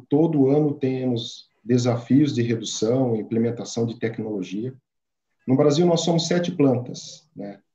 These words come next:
São três grandes de manufatura, São Caetano, São José e Gravataí. Tem a fabricação de motores em Joinville, Sorocaba, que é um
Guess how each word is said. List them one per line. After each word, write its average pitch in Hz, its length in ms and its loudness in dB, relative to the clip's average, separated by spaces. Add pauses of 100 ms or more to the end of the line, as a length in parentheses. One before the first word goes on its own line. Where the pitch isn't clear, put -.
(480)
São 110 320 -4
três 131 300 4
grandes 117 300 2
de 110 80 -4
manufatura, 120 880 -4
São - 260 -12
Caetano, 117 500 -2
São 113 180 -4
José 98 260 -2
e 110 40 2
Gravataí. 104 800 -4 (680)
Tem 113 120 -2
a 113 100 0
fabricação 113 800 -4
de 101 140 -10
motores 107 720 -4
em 107 100 -6
Joinville, 117 680 0 (480)
Sorocaba, 110 880 -2
que 110 100 -10
é 98 380 -10 (200)
um 95 300 -18